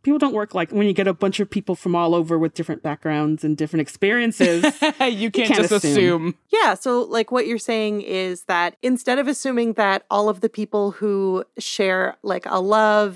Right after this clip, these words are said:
Speaker 3: and an affection for the same thing will also share a kind of, like, politics of respect and egalitarianism, you, like, actually put into motion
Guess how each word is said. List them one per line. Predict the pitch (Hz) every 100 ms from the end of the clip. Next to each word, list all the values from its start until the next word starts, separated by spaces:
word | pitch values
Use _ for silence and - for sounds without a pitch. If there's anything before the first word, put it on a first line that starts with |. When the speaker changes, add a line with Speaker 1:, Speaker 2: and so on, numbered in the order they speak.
| -
Speaker 3:
and | 185 175 170
an | 175
affection | 180 208 - 233 202
for | 190 202 185 180
the | 170
same | 185 190 185
thing | 190 180 175 170
will | 180 175
also | 175 - 202
share | 170 - 185 175 165 190
a |
kind | - 175 170
of, | 160
like, | 160 156 _ _
politics | 180 165 180 180 - -
of | 175 170 151 - _ _ -
respect | 180 175 - 165 - - -
and | 185 170 165 165 - - _ _ -
egalitarianism, | - - 160 165 - 233 240 226 190 180 185 185 180 - - - -
you, | 214 220
like, | 202 202 196 -
actually | 196 220 - - 226 214
put | - - 262 - -
into | 233 233 220 233 208
motion | 190 196 202 - 190 170 160 165